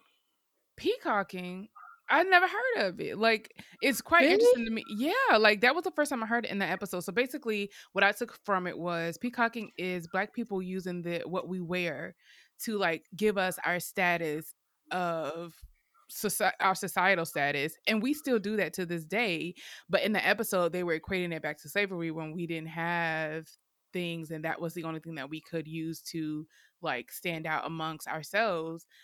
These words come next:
Speaker 1: But unfortunately, like,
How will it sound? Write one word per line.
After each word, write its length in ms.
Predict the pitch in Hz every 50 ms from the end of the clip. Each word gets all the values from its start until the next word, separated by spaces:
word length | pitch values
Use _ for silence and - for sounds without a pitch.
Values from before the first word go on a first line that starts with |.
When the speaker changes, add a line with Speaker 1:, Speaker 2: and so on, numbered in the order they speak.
| - - - - _ _ _ - 151
Speaker 1:
But 480 | 185 180 175 170 170 170 160 - - - - - -
unfortunately, 840 | 175 185 175 - 214 233 254 - 240 208 190 170 180 180 175 175 170
like, 340 | 165 165 160 147 127 123